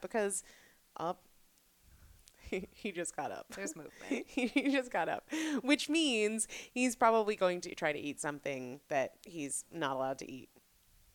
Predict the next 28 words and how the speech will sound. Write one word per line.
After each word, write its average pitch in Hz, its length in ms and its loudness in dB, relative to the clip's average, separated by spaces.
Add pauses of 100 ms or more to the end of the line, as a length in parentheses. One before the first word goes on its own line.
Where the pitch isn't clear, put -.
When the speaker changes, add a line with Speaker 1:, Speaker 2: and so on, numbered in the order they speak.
(1000)
Speaker 1:
Oh 285 400 6
boy, 185 480 2
here 196 180 -2
we 214 140 -2
go. 160 420 0
<laughs> - 60 10 (460)
Well, 277 140 8 (400)
<laughs> - 1500 10
we 254 300 4
are 240 240 10
just 214 240 2
gonna 214 200 4
try 226 300 10
and 220 360 4
keep 320 320 2
rocking 220 440 6
and 202 120 0
rolling. 190 440 6
So 254 300 8 (380)
there 277 160 12
are 285 120 12
a 277 60 12
couple 320 340 8
of 359 80 6
important 254 520 6
things 196 420 2 (160)
going 180 420 6 (100)
on 165 560 8